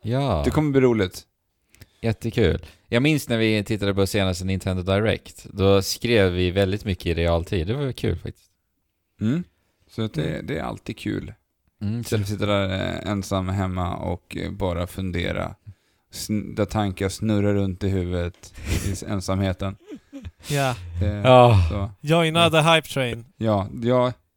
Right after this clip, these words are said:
Speaker 2: hype train, eh, hittar ni i beskrivningen då.
Speaker 1: <laughs>
Speaker 3: Ja.
Speaker 1: Men Fabian, minns du för-,
Speaker 3: Ja.
Speaker 1: bilden vi tog förra året på The Hype Train?
Speaker 3: Ja.
Speaker 1: Den var ju väldigt
Speaker 3: Yes.
Speaker 1: bra, alltså.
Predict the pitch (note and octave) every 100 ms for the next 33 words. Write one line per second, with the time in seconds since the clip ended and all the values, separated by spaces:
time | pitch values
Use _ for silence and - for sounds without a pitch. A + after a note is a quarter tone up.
0 | _ A#2 G#2+ - G#2+ B2+ A#2+ A#2+ A2 G#2+
1 | A2 A2 A#2 A#2 A2 A2+ G#2 G2 G2+ G#2+
2 | G2 - - A2 - G#2+ G#2+ F2 D2+ -
3 | - D3+ C3 B2 C#3+ C#3 A#2+ F#2+ F2 A#2
4 | C#3+ D3 - A2 A#2 A2+ - D#3+ C#3+ A2+
5 | B2+ A#2+ G2+ F#2+ F#2 F#2 F2 - - F#2+
6 | E2+ F#2+ F#2+ F2+ D#2 - - E2+ E2+ F#2
7 | F2 - - D#3 C3+ B2+ - G#2 A#2 A#2+
8 | A#2+ G2+ G2+ D#3+ C#3 A#2 F#2 B1+ - -
9 | - -